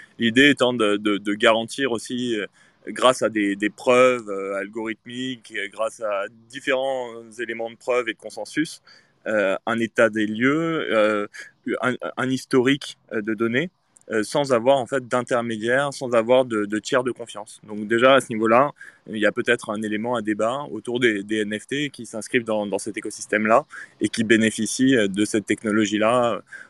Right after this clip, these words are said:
au niveau en tout cas des, des transactions, donc c'est-à-dire de, du transfert d'une, d'une clé publique vers une autre clé publique,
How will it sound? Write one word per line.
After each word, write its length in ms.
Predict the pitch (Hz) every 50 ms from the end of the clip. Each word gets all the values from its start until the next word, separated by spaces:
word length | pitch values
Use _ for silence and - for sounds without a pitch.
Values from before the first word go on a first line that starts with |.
| _ -
au 100 | - 107
niveau 240 | 104 104 101 107
en 80 | 113 110
tout 80 | - -
cas 140 | - 113
des, 260 | 113 104 101 98 98 95
des 160 | 90 101 98
transactions, 840 | - - - - 117 110 113 117 110 - - - - 107 113 127 120
donc 160 | 101 95 92
c'est-à-dire 340 | - - - 101 101 104 104
de, 260 | 101 101 92 92 92 - - - - - _
du 80 | - 110
transfert 520 | - - 113 110 - - 120 120 120 123
d'une, 300 | 117 110 104 104 101 98
d'une 220 | 95 98 104 107 -
clé 160 | - 120 113
publique 380 | - 117 107 104 117 127 120
vers 100 | 110 104
une 120 | 101 104 107
autre 120 | 107 101
clé 120 | - 113 101
publique, 720 | _ - 104 98 104 98 98 107 107 110 _ - - -